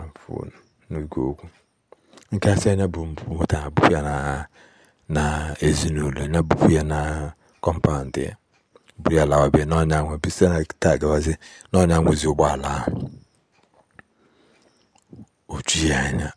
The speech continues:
ọṅụ ju ya obi. Ọ na-aṅụrị maka gịnị? Na nwanne ya nwoke ahụ chetara ya na o nwere echiche ọma n'ebe ọ nọ. O ji wee bunye ụgbọala ahụ na nkịtị.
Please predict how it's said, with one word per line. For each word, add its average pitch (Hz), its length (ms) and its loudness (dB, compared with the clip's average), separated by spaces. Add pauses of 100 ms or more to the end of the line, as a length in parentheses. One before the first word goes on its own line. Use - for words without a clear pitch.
ọṅụ 80 260 0
ju 80 280 -4
ya 73 160 -2
obi. 67 160 -6 (840)
Ọ 87 100 0
na-aṅụrị 80 440 -2
maka 78 240 -2
gịnị? 80 300 -2 (720)
Na - 100 -4
nwanne 104 340 2
ya 101 60 6
nwoke 101 320 6
ahụ 80 260 2 (100)
chetara - 440 0
ya 73 160 -4 (880)
na 123 60 2
o 117 80 6
nwere 90 240 0
echiche - 340 6
ọma 80 240 0 (360)
n'ebe 82 360 2
ọ 87 180 4
nọ. 76 140 -6 (560)
O 90 80 4
ji 80 120 -2
wee 78 320 -2 (400)
bunye 87 380 2 (240)
ụgbọala 73 500 2
ahụ 67 180 2 (600)
na - 140 -4
nkịtị. - 380 -4